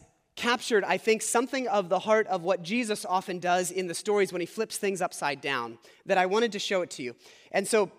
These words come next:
uh, please just sit with it, because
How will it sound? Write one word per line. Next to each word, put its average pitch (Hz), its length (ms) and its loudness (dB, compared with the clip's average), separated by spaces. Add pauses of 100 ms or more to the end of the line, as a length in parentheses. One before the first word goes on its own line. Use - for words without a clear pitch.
(220)
uh, 180 160 4
please 247 320 -2
just - 320 -4
sit - 360 0
with 185 280 -2
it, - 280 -14 (200)
because 185 420 -2